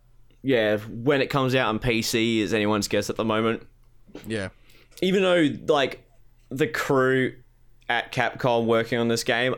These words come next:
Speaker 1: are definitely trying their hardest, but since they are not adept in any sort of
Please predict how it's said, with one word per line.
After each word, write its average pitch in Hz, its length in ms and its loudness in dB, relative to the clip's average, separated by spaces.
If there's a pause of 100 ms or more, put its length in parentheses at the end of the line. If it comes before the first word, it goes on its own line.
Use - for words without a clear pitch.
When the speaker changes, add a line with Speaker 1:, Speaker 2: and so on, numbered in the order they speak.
Speaker 1:
are 107 320 0 (320)
definitely 120 420 0
trying 117 320 -2
their 110 120 0
hardest, 113 600 0 (580)
but 113 380 0 (140)
since - 360 -2
they 110 340 0
are 117 80 0
not 113 360 0 (160)
adept 117 420 0
in 113 120 0
any 107 240 -2
sort 110 200 -2
of 104 180 -2